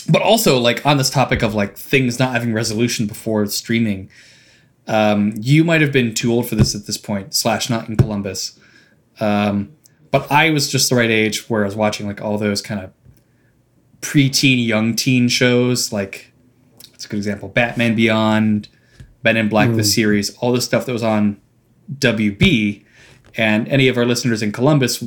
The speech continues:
Speaker 1: might remember this same drama of, um, the local W B station decided they didn't want to run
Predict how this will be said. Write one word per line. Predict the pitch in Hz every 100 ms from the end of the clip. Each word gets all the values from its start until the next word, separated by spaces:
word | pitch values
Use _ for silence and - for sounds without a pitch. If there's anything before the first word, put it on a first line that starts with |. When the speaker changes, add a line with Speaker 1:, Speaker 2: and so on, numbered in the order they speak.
| 113
Speaker 1:
might | 123 117 117
remember | 120 113 107
this | 101 -
same | - 113 107
drama | 104 101 101
of, | 101 101 101 98 - -
um, | 104 98 98 101 _ _ _ _ _ _ _ -
the | 127
local | 120 143 143 143 131
W | 120 113
B | 113 117
station | - 117 107 107
decided | 104 113 107 104
they | 107
didn't | 120 120
want | 107
to |
run | 98 110 110